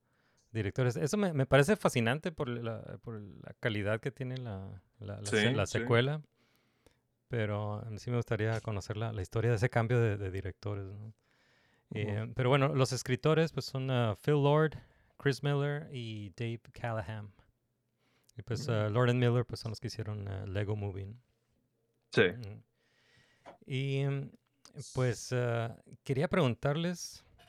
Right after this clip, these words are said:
Speaker 1: ¿cuál, ah, cuál fue la, la,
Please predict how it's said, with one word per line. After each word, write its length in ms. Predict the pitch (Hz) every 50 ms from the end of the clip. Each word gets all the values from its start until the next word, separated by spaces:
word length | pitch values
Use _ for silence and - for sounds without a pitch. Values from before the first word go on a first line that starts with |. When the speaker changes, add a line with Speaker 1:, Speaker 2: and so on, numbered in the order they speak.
| _ _ _ _ _ _ _ _ _ - _ _ _ _ _ _
Speaker 1:
¿cuál, 460 | - - 147 151 160 170 180 185 180 170
ah, 300 | 160 135 120 113 - - - _ _ _ - - -
cuál 160 | - 170 170
fue 120 | - 202 202
la, 260 | 190 196 196 180 165
la, 180 | 156 147 135